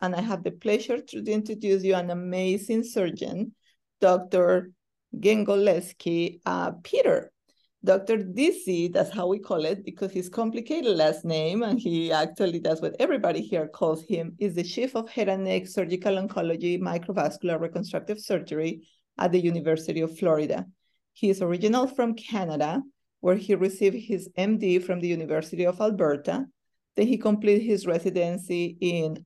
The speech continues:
otolaryngology, head and neck surgery, which is E N T, also at the same university.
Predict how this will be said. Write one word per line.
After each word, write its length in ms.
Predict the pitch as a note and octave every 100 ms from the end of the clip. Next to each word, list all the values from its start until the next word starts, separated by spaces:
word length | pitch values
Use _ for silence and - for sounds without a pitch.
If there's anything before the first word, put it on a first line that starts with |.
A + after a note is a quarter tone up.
| -
otolaryngology, 1300 | E3+ E3+ D#3+ D#3 D#3 D#3 F3+ F#3 G#3+ G#3+ A3+ A3+
head 160 | G3 E3
and 200 | E3 F3
neck 300 | F3 F3+ -
surgery, 720 | - G3+ D3+ D3+ D3 F3 - - _ _
which 240 | - F3+ F3+
is 180 | E3+ -
E 140 | G3 E3+
N 160 | F#3
T, 360 | G#3+ E3 D#3 G#3+ - _ _ _ -
also 400 | F3+ F3+ F3+ F#3
at 180 | F3+ E3+
the 80 | F3+
same 220 | F3+ F3
university. 800 | F#3+ A3+ G3+ - - D#3+ F3+